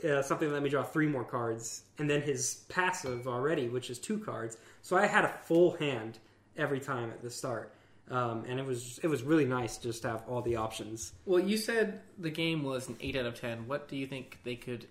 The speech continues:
Speaker 2: make changes on to make it a ten out of ten?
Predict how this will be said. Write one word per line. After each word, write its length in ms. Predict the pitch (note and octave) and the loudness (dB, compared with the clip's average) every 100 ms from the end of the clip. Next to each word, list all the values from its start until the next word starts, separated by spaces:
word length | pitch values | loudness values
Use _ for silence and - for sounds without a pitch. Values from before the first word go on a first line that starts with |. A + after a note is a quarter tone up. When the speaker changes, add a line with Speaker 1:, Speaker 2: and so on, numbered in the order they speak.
| - | -14
Speaker 2:
make 340 | C3 A2+ - - | -10 -10 -12 -12
changes 440 | - A#2+ A#2+ A2+ | -8 -6 -6 -8
on 380 | A#2 A2 G#2+ A#2 | -8 -6 -6 -6
to 100 | A#2+ | -8
make 240 | A2+ A2 G#2+ | -8 -8 -10
it 260 | A2 - - | -12 -12 -16
a 60 | - | -10
ten 180 | F3 | -8
out 180 | - - | -8 -10
of 100 | - | -12
ten? 220 | - - | -16 -18